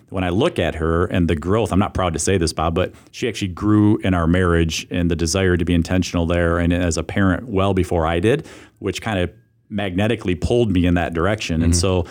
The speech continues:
Speaker 1: uh, a lot of the accolades I get today, it's, it's no, um, it's no surprise that I have a very strong woman, not behind me, but beside me
Speaker 2: Mm-hmm.
Speaker 1: in this thing we call life. And,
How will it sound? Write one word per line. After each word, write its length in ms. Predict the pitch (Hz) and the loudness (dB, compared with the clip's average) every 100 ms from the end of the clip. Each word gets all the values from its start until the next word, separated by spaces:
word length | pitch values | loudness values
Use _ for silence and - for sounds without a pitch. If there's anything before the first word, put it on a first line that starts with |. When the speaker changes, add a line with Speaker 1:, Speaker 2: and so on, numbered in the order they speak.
| - - _ _ | -10 -20 _ _
Speaker 1:
uh, 400 | 87 85 78 80 - | -8 -4 -4 -4 -6
a 100 | 110 | -2
lot 200 | 101 104 | 0 0
of 60 | 90 | 0
the 60 | |
accolades 480 | 87 98 - 90 82 | 0 -2 0 0 0
I 120 | 85 | 0
get 200 | 80 104 | 0 -2
today, 380 | - 87 85 82 | 0 2 2 2
it's, 360 | 85 98 - - | 0 -2 -4 -4
it's 280 | 101 - - | -4 -4 -4
no, 600 | 101 110 107 101 95 87 | 0 2 4 4 4 2
um, 520 | 78 85 82 82 82 85 _ _ _ _ _ _ _ - | -2 -2 -2 0 -2 -6 _ _ _ _ _ _ _ -14
it's 380 | 131 - 117 | -10 -6 0
no 100 | 117 104 | 0 2
surprise 640 | 98 - 110 101 92 80 | 0 0 0 0 0 0
that 220 | 87 82 | 0 0
I 100 | 82 | 0
have 180 | 90 85 | 0 0
a 60 | 82 | 0
very 300 | 92 92 85 | 2 2 0
strong 360 | - 90 85 | 0 0 2
woman, 280 | 90 92 85 | 4 4 2
not 180 | 87 - | 0 0
behind 280 | 82 101 90 | -2 2 2
me, 80 | |
but 160 | 78 78 | 2 0
beside 400 | - 82 87 76 | -2 -2 -2 0
me 160 | 76 82 | 0 0
Speaker 2:
Mm-hmm. 180 | 87 | 2
Speaker 1:
in 80 | 87 | 2
this 160 | 85 85 | 0 0
thing 200 | 87 85 | 0 2
we 100 | 82 | 0
call 220 | 85 78 | 0 0
life. 320 | 82 95 82 - | 0 0 0 0
And, 220 | 82 | -2